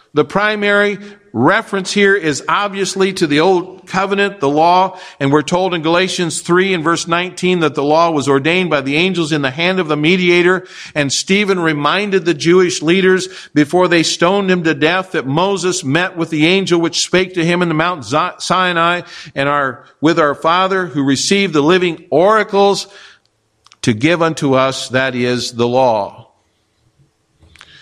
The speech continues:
And yet the reference should be broadened to include all of the Old Testament occasions when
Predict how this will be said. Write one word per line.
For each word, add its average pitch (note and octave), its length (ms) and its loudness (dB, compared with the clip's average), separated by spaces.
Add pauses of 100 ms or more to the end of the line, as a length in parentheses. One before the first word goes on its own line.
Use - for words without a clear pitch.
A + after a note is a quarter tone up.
(380)
And A#2+ 140 0
yet F3+ 280 0
the C3+ 140 -2
reference D#3 500 0
should D#3 320 -2
be C3+ 120 2
broadened D3 460 0
to D3 100 -2
include C#3+ 380 2
all G3 360 4
of D#3+ 120 -4
the C#3+ 120 0
Old D3+ 280 2
Testament D3 440 0
occasions C#3 560 0
when C3 300 0